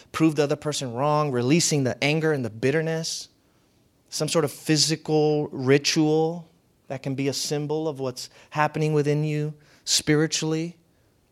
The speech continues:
a way for you to let go. And we have a bunch of people here that can help you do that. All right, I did a, a meeting with, uh,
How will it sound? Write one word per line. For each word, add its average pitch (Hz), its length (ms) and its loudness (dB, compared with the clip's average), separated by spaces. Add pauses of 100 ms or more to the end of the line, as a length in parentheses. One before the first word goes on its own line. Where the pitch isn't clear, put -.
a 123 100 -8
way 139 200 2
for 151 160 -2
you 151 140 0
to 139 80 0
let 131 280 -4
go. 139 400 -4 (320)
And 131 80 -10
we 143 60 -4
have 143 140 -4
a 117 60 -6
bunch 139 240 -6
of 127 100 -8
people 120 200 -12
here 117 160 -6
that 113 140 -8
can 113 80 -14
help 113 220 -12
you 113 80 -10
do 107 160 -10
that. 101 260 -14 (1600)
All 117 80 -6
right, 123 80 -4
I - 20 -2
did 123 160 -2
a, 117 240 -2
a 117 40 -6
meeting 131 400 2
with, 123 260 -4
uh, 120 340 -12